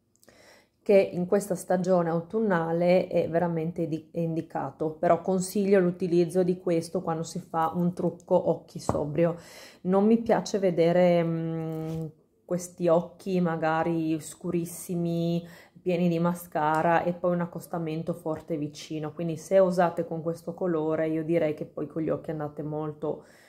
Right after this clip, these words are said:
cauti. Poi arrivato veramente alla fine e io l'ho amato, questo è stato proprio il colore di una mia intera estate, non ho il coraggio di,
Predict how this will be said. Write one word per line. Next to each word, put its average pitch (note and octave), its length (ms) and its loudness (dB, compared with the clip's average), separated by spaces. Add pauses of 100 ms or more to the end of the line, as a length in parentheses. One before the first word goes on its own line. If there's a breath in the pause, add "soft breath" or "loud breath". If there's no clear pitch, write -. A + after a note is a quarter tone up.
(160 loud breath)
cauti. C#3+ 880 -6 (800 loud breath)
Poi E3+ 380 6
arrivato F#3+ 1040 2 (100)
veramente E3 680 -2
alla F3 280 2
fine D#3 680 -4
e D3+ 240 -2
io E3 200 4
l'ho D#3+ 340 2
amato, E3+ 680 0
questo F3+ 260 -2
è - 20 -20
stato F3 240 -4
proprio F3 320 -6
il F3+ 240 0
colore F3+ 540 4
di D#3+ 80 -4
una D#3+ 160 -4
mia E3+ 220 -2
intera E3+ 380 -2
estate, E3+ 640 -2
non E3+ 200 0
ho F3+ 80 2
il F#3 100 0
coraggio F3+ 560 0
di, E3 320 -4